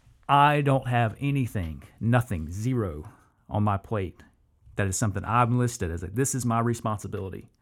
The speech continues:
to achieve or to do or whatever, that's not something that doesn't bring me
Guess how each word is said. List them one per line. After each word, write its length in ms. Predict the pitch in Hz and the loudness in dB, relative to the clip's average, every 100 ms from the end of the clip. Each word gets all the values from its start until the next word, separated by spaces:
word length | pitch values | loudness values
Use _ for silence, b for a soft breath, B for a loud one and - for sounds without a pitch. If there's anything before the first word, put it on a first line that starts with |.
| _ | _
to 100 | - | -6
achieve 340 | 95 - 113 113 | -4 0 2 2
or 60 | |
to 100 | 92 98 | 0 -4
do 220 | 98 104 | -4 -4
or 80 | 90 | -6
whatever, 380 | 95 92 73 - b b b b - | -8 -10 -12 -18 b b b b -8
that's 160 | 98 | -2
not 140 | 113 92 | 0 0
something 360 | 113 95 92 | -4 -4 -4
that 120 | 87 | -4
doesn't 240 | 80 95 87 | -4 -4 -4
bring 180 | 95 92 | -4 -2
me 260 | 87 82 | -2 -6